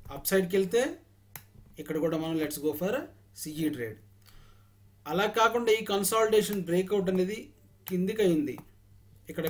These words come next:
P trade చేయొచ్చా అంటే no friends, ఇక్కడ మనం పీఈ trade చేయకూడదు. ఎందుకు చేయకూడదు అంటే reason ఇక్కడే మనం తెలుసుకోవాలన్నమాట. Already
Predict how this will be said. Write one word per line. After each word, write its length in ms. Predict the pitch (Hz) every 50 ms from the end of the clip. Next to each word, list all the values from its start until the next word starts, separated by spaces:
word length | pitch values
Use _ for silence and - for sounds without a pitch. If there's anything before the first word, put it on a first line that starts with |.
| 165 -
P 160 | 175 185 196 175 175
trade 180 | 185 185 175 -
చేయొచ్చా 340 | 175 165 175 175 175 - 185 175 175
అంటే 200 | 175 175 196 220 269 294 294 - - - - _ _ _ - 147
no 80 | 151 165 156 -
friends, 280 | 143 117 110 104 - - - - - - - - - - - - - - -
ఇక్కడ 160 | - 156 143 143
మనం 140 | 143 160 185 185 180
పీఈ 160 | 165 156 156 147 151
trade 180 | 151 151 147 - -
చేయకూడదు. 420 | 143 143 143 139 135 127 123 120 - - - - - - - - 147
ఎందుకు 280 | 165 190 233 285 285 254 254
చేయకూడదు 480 | 240 220 220 226 208 220 214 208 196 208 202
అంటే 200 | 196 185 226 247 277 302 - - - - - - - 143
reason 260 | 151 165 160 175 170 160
ఇక్కడే 200 | 160 - 185 214 214 208
మనం 140 | 196 185 170 165
తెలుసుకోవాలన్నమాట. 680 | 156 151 - - 160 151 147 131 127 120 120 117 - - - - - - - - - - 127 139
Already 340 | 160 175 170 190 185 196